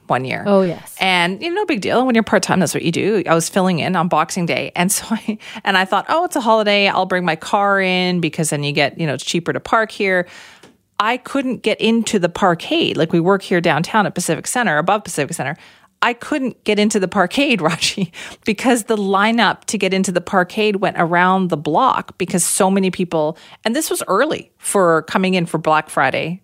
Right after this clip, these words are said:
Speaker 1: or not Black Friday, sorry, Boxing Day shopping, right? Uh, within five years,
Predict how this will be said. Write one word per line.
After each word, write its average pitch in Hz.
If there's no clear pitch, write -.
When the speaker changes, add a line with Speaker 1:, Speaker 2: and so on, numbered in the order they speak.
Speaker 1:
or 185
not 175
Black -
Friday, 139
sorry, 139
Boxing 165
Day 180
shopping, 277
right? 254
Uh, 220
within 240
five 285
years, 254